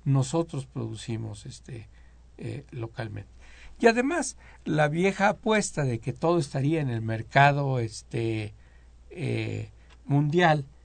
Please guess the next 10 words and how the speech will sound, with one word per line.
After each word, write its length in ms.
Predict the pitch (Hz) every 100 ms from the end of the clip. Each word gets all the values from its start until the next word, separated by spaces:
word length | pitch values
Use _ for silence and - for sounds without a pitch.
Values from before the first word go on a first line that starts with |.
| - -
y 140 | 180 - - - - - -
sería 360 | - 139 131 156
de 100 | 135
fácil 440 | - 151 139 175 151
acceso 520 | 139 - 160 139 -
teniendo 400 | - 113 143 156
recursos, 640 | 160 156 185 156 185 175 - - - - -
por 120 | 139
los 180 | 127 120
últimos 640 | 165 147 160 151 143 135